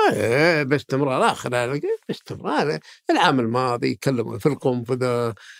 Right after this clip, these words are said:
في الليث، في جيزان، في النيوم، المناطق هذه. ولكن، آه، بصفتنا احنا مختصين،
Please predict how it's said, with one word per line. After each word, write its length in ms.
في 100
الليث، 800
في 160
جيزان، 880
في 120
النيوم، 1500
المناطق 560
هذه. 340
ولكن، 760
آه، 560
بصفتنا 540
احنا 240
مختصين، 720